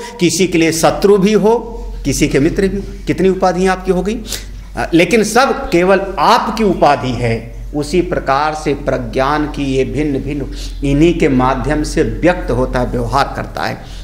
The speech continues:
अब अगला केवल अर्थ देखते जाओ, अपने आप समझ में आता है। बस इतना समझना कि उपाधियां अनेक अनेक हैं, लेकिन ये प्रज्ञान एक है। एकम एव तद अनेकधा।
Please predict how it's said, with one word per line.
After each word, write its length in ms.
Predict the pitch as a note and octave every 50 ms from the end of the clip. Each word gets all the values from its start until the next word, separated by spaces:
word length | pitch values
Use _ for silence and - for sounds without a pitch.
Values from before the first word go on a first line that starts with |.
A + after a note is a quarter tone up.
| - -
अब 180 | D#3 D#3+ D#3 -
अगला 280 | C#3+ B2+ B2+ C3 C3 B2+
केवल 340 | B2 - B2 B2 C3+ E3+ E3+
अर्थ 340 | - - C3 C3 B2+ -
देखते 340 | A2 A2 A#2 G#2+ - - A#2+
जाओ, 320 | A#2 C3+ D#3 F#3+ G3 - - - - - -
अपने 240 | A#2+ - C3 A#2+
आप 120 | A#2+ A#2+ A#2+
समझ 260 | - - A2+ A2+ B2+
में 80 | C#3+ C#3
आता 260 | - G#2 G2 - A2
है। 540 | A2+ - - A#3 A#3 A#3+ B3 G#3+ F3+ - - - - - - - - - - - - - - - - - - - - -
बस 200 | F3 F3+ - F3+
इतना 240 | E3+ - G3+ G#3 F3
समझना 380 | - E3 D#3 E3+ G3+ G#3+ G3 - - - - -
कि 80 | - G3+
उपाधियां 840 | G3 E3+ F3 D3 - D#3+ D3+ D#3 E3 E3+ - F3 G#3 A#3 C4+ C#4+ C#4+
अनेक 460 | - - E3+ F3+ F#3 F#3 F#3 - -
अनेक 280 | D#3 D3 C#3+ C#3 - C#3+
हैं, 600 | A#2 B2+ E3+ G3 F3+ B2+ - - - - - - - - - - - - - - - - -
लेकिन 460 | B2 C3+ D3 E3+ E3 E3 F3 F3+ F3
ये 220 | D3+ C#3 D3+ E3 F3
प्रज्ञान 600 | F3 - D#3+ C3+ B2+ B2+ B2 D3 D#3+ E3 F3 E3+
एक 460 | C#3+ - B2 A#2 B2 D3+ E3 - -
है। 400 | A#2 G#2 G#2+ G2+ G#2 G2+ G2+ - - - - - - - - - - - - - - - - C3+
एकम 480 | C#3 D3+ D3+ D3+ - - F3 F3 E3 - - -
एव 260 | C3+ D#3 F3+ F#3+ F3+
तद 300 | F3 - F3+ E3+ C#3 - -
अनेकधा। 760 | D#3 D#3 D#3 D#3+ - - C#3+ A#2+ A#2 A#2+ A#2 - - -